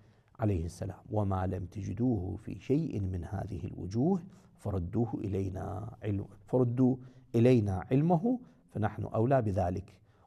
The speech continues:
ولا تقولوا فيه بآرائكم، وعليكم بالكف والتثبت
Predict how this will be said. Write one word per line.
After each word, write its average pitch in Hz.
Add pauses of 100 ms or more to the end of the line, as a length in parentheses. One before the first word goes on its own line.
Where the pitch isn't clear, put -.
ولا 95
تقولوا 92
فيه 95
بآرائكم، 95 (500)
وعليكم 101
بالكف 127 (420)
والتثبت 135